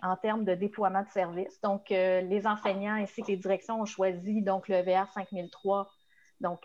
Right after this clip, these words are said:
apprendre à apprendre, là, de moyens de mieux apprendre. Et il y a aussi le cinq mille cinq qui avait été ciblé par les enseignantes,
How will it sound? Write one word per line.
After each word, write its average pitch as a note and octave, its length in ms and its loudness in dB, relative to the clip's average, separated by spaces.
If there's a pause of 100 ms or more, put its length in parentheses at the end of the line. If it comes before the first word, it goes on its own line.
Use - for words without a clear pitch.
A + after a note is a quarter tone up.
apprendre F#3+ 400 0
à F3+ 60 2
apprendre, A3+ 420 -4
là, A3+ 100 0
de G3+ 160 0
moyens F#3 340 2
de F#3+ 80 2
mieux F3+ 180 -4
apprendre. A#3+ 480 -2 (100)
Et C#4 140 4
il C4 100 2
y A3 60 6
a G3 40 8
aussi F#3+ 360 -4
le A3+ 140 4
cinq G#3 280 -4
mille G#3 140 0
cinq A3 240 -4
qui A3 80 0
avait G3 140 4
été G3+ 160 -2
ciblé G3+ 440 -2 (920)
par A3 140 4
les G3 180 0
enseignantes, F#3 580 0